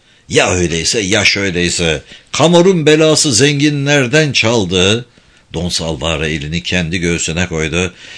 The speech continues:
ve elde ettiği her kuruşu fakirlere verdiği söylenir.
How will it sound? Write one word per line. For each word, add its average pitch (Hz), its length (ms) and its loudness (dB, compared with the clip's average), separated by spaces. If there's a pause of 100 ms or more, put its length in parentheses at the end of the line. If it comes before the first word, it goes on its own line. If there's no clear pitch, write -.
(120)
ve 131 120 4
elde 147 460 6
ettiği 143 340 2
her 156 260 4
kuruşu 147 360 0
fakirlere 139 600 2
verdiği 120 380 2
söylenir. 98 600 2